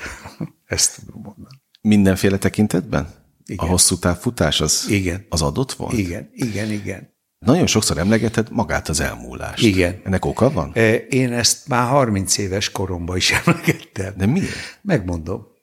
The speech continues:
Speaker 1: Nekem az mást jelent. Nekem,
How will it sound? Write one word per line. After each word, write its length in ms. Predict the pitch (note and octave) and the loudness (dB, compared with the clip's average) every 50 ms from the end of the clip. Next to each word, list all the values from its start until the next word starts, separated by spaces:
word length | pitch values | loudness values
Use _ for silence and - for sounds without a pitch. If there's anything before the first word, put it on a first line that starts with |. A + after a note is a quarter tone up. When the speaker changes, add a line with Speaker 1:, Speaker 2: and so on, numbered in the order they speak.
| _ _ _ - | _ _ _ -2
Speaker 1:
Nekem 320 | A2+ A#2 A#2 - B2 A#2+ | 0 0 2 2 2 2
az 160 | A#2 A2+ G#2+ | 2 0 0
mást 380 | G#2+ A2 G2+ F#2+ F2+ - - - | 0 0 0 0 -2 -4 -6 -6
jelent. 360 | - E2+ F2 F2 F#2+ G#2 - _ _ _ - _ _ _ _ _ _ _ _ _ _ _ _ _ | -8 -10 -8 -10 -12 -14 -16 _ _ _ -20 _ _ _ _ _ _ _ _ _ _ _ _ _
Nekem, 760 | - G#2 A2 A#2+ B2 - - B2 A2+ G#2+ G2+ G#2 A2+ - - | -2 2 2 2 2 2 2 4 4 4 4 2 0 -2 -4